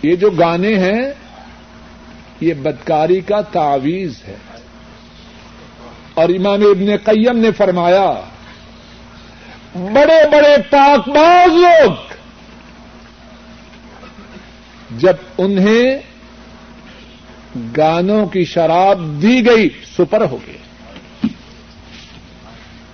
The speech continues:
ان کی پاک بازی، اس کی ساری رکاوٹیں دور ہو گئیں اور بے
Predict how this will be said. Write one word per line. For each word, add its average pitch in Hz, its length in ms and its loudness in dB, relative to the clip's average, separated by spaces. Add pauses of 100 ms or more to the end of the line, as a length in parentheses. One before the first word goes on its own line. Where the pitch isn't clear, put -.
(260)
ان 185 180 0
کی 185 180 -4
پاک 175 400 -2
بازی، 190 640 0 (720)
اس 156 180 -10
کی 170 180 -8 (120)
ساری 180 440 2
رکاوٹیں 208 640 2
دور 370 560 4
ہو 320 220 4
گئیں 240 280 2 (420)
اور 170 140 0
بے 160 240 0